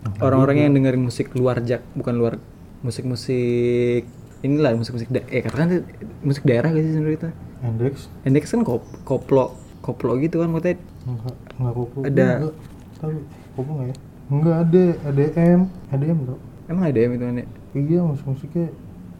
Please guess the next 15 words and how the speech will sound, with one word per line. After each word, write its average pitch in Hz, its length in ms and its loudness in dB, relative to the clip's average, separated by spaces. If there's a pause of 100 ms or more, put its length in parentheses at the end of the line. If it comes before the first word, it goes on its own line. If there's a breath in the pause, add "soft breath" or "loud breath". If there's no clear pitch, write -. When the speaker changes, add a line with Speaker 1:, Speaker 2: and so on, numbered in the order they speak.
(160)
Speaker 2:
remix-remix. 123 680 -2 (200)
Speaker 1:
Iya, 151 240 2
remix, 139 220 -4
Speaker 2:
Iya, 135 220 4
Speaker 1:
remix. 113 40 2
Speaker 2:
remix 127 280 0
ya. 120 180 -2 (540)
Atau 151 280 6
ini, 170 300 4 (320 loud breath)
jangan-jangan 127 420 2
orang-orang 135 380 4
itu 139 100 0
lari 143 240 4
ke - 80 -8
belakang 131 560 -2